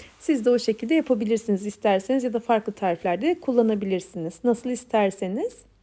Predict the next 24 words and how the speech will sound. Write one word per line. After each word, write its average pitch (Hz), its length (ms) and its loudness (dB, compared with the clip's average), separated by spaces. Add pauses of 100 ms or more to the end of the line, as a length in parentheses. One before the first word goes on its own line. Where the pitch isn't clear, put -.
(540)
Detaylı 330 380 6
bir 330 40 0
şekilde 320 460 2
anlatıyorum 311 640 -2
ki - 140 -16
farklı 285 400 0
alternatifler 277 960 -2
de 302 160 2 (360)
belki 285 320 2
aklınıza 262 480 2
yatar 240 400 2
ve 294 80 -2
uygulamak 226 540 -2
isterseniz 285 840 0 (380)
bunun 269 120 0
için 254 300 -2
biraz, 302 420 2
e, 233 180 2
detaylı 254 380 2
bir 208 40 -6
şekilde 240 400 -4
bilgi 233 260 -2
vermeye 185 400 -2
çalışıyorum. 277 800 0